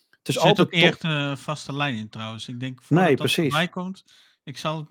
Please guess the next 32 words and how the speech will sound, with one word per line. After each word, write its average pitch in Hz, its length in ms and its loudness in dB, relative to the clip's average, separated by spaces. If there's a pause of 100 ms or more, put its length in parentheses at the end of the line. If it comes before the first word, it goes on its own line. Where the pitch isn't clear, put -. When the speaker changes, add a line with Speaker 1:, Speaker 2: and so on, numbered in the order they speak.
(140)
Speaker 2:
<laughs> - 160 -14
ik 247 140 8
zal 196 200 8
eens 190 100 6
even 175 220 6
kijken 214 360 4
hoe 196 100 4
dat, 190 180 2
dat 214 220 0
zit, 190 200 -2
want 180 140 -4
het 180 120 -6
zal 180 160 -2
vast 208 280 -12
wel 190 160 -10
voorbij 180 360 -14
komen. 135 440 -18 (340)
In 170 120 -6
het 180 100 -4
begin 202 280 -4
trouwens 139 360 -4
wel, 185 340 -6
eh, 240 340 0
Speaker 1:
Ja. 131 120 6
Speaker 2:
elk 208 220 -2
jaar 214 260 -6
een 202 80 -8
film. 226 340 -12 (460)
Tweeënzestig, 165 500 -4
drieënzestig, 160 500 -8
vierenzestig, 170 500 -8
vijfenzestig, 170 680 -6